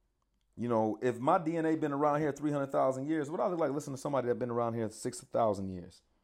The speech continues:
I'm on a different frequency. You understand? My favorite movie, my favorite movie in the world, Boys in the Hood.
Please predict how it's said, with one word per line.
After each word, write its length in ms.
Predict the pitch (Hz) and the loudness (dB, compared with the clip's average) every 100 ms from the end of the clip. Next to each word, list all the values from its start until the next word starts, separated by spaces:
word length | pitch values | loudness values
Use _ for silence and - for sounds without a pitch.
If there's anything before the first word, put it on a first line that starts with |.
| _ _ _ _ | _ _ _ _
I'm 120 | - | -6
on 80 | 120 | -4
a 40 | |
different 280 | 107 101 104 | -4 -6 -6
frequency. 380 | 127 120 90 82 - _ _ _ - - - _ - | -8 -8 -12 -18 -20 _ _ _ -20 -20 -20 _ -8
You 80 | 113 | -6
understand? 360 | 110 120 120 | -4 -2 -2
My 100 | 113 | 0
favorite 200 | 127 123 | 0 -2
movie, 340 | 117 117 120 113 - | -2 -2 -2 -4 -2
my 160 | 143 | 0
favorite 280 | 202 165 156 | 2 2 0
movie 180 | 143 156 | -2 -4
in 60 | 113 | -2
the 60 | |
world, 340 | 135 214 202 127 | 2 4 4 4
Boys 220 | 135 113 | 2 2
in 60 | |
the 60 | 113 | 2
Hood. 260 | 120 104 | 2 2